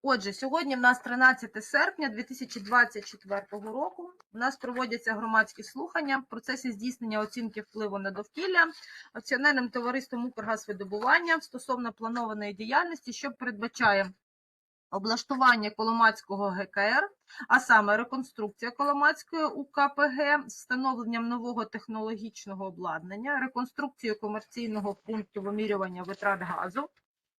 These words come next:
а, нового будівництва газопроводу лупінгу, а, вихідного газопроводу Коломацької У К П Г. Мене звати Романенко Юлія, я головний спеціаліст відділу інтеграції екологічних оцінок у галузевій політики,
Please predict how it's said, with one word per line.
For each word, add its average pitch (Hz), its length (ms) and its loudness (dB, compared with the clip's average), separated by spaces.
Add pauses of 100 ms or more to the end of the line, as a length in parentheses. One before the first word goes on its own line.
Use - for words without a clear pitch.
(200)
а, 202 140 4
нового 285 340 4
будівництва 240 680 2
газопроводу 208 1200 0
лупінгу, 233 640 -2 (560)
а, 226 280 8
вихідного 233 640 0
газопроводу 220 800 0
Коломацької 226 720 0 (140)
У 226 140 -10
К 208 240 0
П 202 140 -6
Г. 143 220 -10 (280)
Мене 294 220 0
звати 254 320 6
Романенко 214 500 -2
Юлія, 311 420 2
я 240 300 8
головний 220 380 -2
спеціаліст 208 600 -6
відділу 190 400 -6
інтеграції 190 560 -6
екологічних 190 540 -14
оцінок 180 380 -16
у 233 80 -18
галузевій 170 500 -10
політики, 285 560 -8